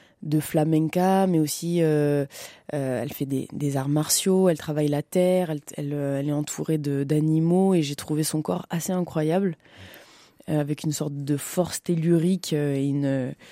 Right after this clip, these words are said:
une, une sacrée puissance. Et quand je l'ai vue, euh, s'emparer des codes crump, je ne voyais ni le crump ni le flamenco, mais je voyais elle. Et c'était incroyable.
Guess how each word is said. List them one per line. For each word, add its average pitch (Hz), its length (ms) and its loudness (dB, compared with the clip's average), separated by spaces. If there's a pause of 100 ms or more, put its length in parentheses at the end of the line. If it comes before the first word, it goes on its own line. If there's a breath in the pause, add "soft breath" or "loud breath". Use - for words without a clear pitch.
(420 loud breath)
une, 147 200 0
une 151 280 0
sacrée 156 360 0
puissance. - 640 0
Et 160 140 2
quand 175 220 2
je 156 140 -2
l'ai 170 160 4
vue, 185 340 0
euh, 156 380 2 (420)
s'emparer 190 540 2
des 175 140 4
codes 165 220 0
crump, 214 380 2 (240)
je 151 200 -6
ne 160 100 4
voyais 160 400 2
ni 180 200 6
le 202 120 4
crump 202 280 0
ni 180 120 4
le 165 120 4
flamenco, 160 480 0
mais 190 120 2
je 147 80 -6
voyais 156 320 0
elle. 147 260 -4 (840 loud breath)
Et 156 80 -2
c'était - 360 -4 (100)
incroyable. 160 760 0